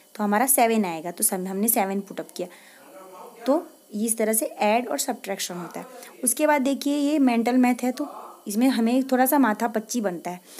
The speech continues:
तो ये देखिए डब्बा दे दिया है कि अब इसे वन कहाँ से आ गया, क्या करना है, तो हम उस तरह से बिल्कुल पुट अप करेंगे, सिक्स लिख लेंगे, फ़ाइव लिखेंगे और देखना है कि क्या,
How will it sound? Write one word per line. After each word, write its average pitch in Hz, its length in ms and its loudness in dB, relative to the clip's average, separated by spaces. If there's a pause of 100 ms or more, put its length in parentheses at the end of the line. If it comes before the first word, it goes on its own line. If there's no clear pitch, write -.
(140)
तो 220 60 -6
ये 233 60 4
देखिए 233 220 0
डब्बा 214 280 4
दे 214 160 4
दिया 220 180 2
है 226 80 2
कि 226 80 -4
अब 247 160 0
इसे 285 300 2 (120)
वन 269 320 6
कहाँ 233 260 2
से 196 140 0
आ 156 80 -10
गया, 165 140 -14 (300)
क्या 226 140 4
करना 165 280 -6
है, 156 60 -10
तो - 120 -14
हम 180 160 -4
उस 190 140 -4
तरह 226 160 0
से 262 140 0
बिल्कुल 247 320 -2
पुट 262 220 -2
अप 233 120 -2
करेंगे, 254 260 4
सिक्स 247 320 0
लिख 226 180 -4
लेंगे, 247 240 -2
फ़ाइव 220 260 -2
लिखेंगे 220 260 -2
और 214 120 -2
देखना 202 340 -2
है 233 80 2
कि 247 100 0
क्या, 185 200 -4